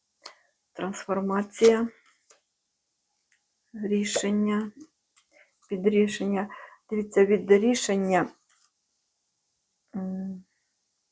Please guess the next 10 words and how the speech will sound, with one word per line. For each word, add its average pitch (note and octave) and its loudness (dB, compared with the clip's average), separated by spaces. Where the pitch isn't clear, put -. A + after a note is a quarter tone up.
трансформувати, G#3 2
трансформуватися, G#3 2
да? A#3 4
Домовитись, F#3+ 4
е, F3+ -2
трансформуватися, G3+ 2
від F#3+ -2
такого G3 -2
рішення F#3+ -2
підуть, F3 0